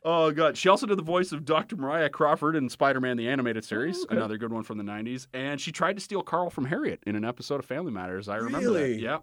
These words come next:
Speaker 2: Yeah,
Speaker 1: She,
Speaker 2: there's,
Speaker 1: uh,
Speaker 2: there were a couple episodes where someone was trying to steal one from the other.
Speaker 1: Yeah, yeah,
Speaker 2: Yeah.
Speaker 1: absolutely. Um, Dan Charles Zukowski as Random Nerd.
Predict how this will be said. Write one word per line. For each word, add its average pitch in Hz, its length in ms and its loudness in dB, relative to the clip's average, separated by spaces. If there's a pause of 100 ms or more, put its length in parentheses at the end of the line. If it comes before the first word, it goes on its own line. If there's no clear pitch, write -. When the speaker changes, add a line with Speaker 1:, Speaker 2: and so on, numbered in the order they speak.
Speaker 2:
Yeah, 165 220 2
Speaker 1:
She, 185 60 2
Speaker 2:
there's, 302 180 2
Speaker 1:
uh, 131 60 -4
Speaker 2:
there 480 100 4
were 508 80 8
a - 60 -2
couple 196 260 0
episodes 127 380 0
where 117 60 -4
someone 135 280 0
was 113 120 -6
trying 131 200 -4
to 117 60 -4
steal 110 260 -2
one 107 220 -4
from 101 160 -8
the 92 140 -6
other. 92 260 -4
Speaker 1:
Yeah, 135 160 0 (100)
yeah, 107 80 -6 (140)
Speaker 2:
Yeah. 104 80 -4
Speaker 1:
absolutely. 104 500 -6 (100)
Um, 123 580 0 (1160)
Dan 196 360 0
Charles 196 420 2
Zukowski 160 680 -2
as 135 280 -2
Random 135 640 0
Nerd. 123 340 2